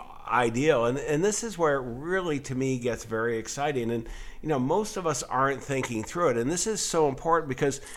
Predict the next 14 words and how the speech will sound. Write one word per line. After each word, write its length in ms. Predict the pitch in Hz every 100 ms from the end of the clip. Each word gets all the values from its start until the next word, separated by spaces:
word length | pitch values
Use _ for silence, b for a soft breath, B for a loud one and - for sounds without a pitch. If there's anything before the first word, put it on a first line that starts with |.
| B B
you 80 | 156
know, 80 |
I'm 260 | 156 101 160
gonna 140 | 180
pull 240 | - - 226
up 140 | 226
the 240 | 151 113 107
cultural 440 | 175 170 151 131
brand 540 | 92 107 123 135 147
map 300 | 120 101 92
that 140 | - 98
you 120 | 95
gave 340 | 90 101 92
us, 400 | 90 85 - -